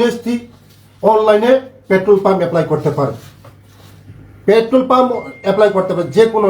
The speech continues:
লোক। আমার ছেলে পেট্রোল পাম্প করে নেই, আমার ছেলে এলওয়াই পেয়েছে। এই দেখুন এলওয়াই,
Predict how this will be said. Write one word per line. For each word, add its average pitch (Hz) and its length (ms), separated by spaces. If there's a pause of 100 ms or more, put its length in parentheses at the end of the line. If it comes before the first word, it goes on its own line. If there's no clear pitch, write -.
লোক। 139 120 (960)
আমার 254 200 (200)
ছেলে 226 240 (680)
পেট্রোল 226 380
পাম্প 226 240
করে 208 160 (100)
নেই, 196 140 (1000)
আমার 240 260
ছেলে 254 240 (600)
এলওয়াই 247 440 (120)
পেয়েছে। 226 440 (1000)
এই 269 180 (100)
দেখুন 254 280 (140)
এলওয়াই, 226 360